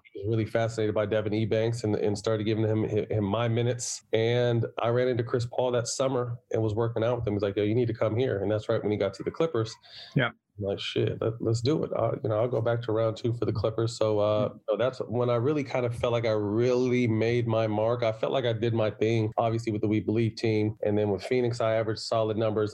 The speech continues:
Speaker 1: O-, Orlando, I averaged solid numbers. Lakers, I played well. But when I went to that, that Believe Clipper team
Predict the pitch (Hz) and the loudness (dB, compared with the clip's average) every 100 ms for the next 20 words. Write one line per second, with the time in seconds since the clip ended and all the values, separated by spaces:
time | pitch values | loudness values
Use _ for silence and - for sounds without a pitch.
0 | - 98 - 95 101 113 117 113 107 107 | -2 -2 0 0 2 2 2 2 2 -2
1 | - 113 101 107 101 104 92 113 113 107 | 0 0 0 0 0 0 0 0 0 0
2 | 104 - 101 98 107 107 92 104 104 - | 0 0 0 2 2 0 0 0 0 -2
3 | 104 110 139 139 127 120 - 110 107 - | -2 0 0 0 0 -2 0 0 0 0
4 | 113 117 117 101 92 - - 139 120 117 | 2 2 2 0 -4 -6 -2 0 -2 0
5 | 110 104 107 | 0 0 -2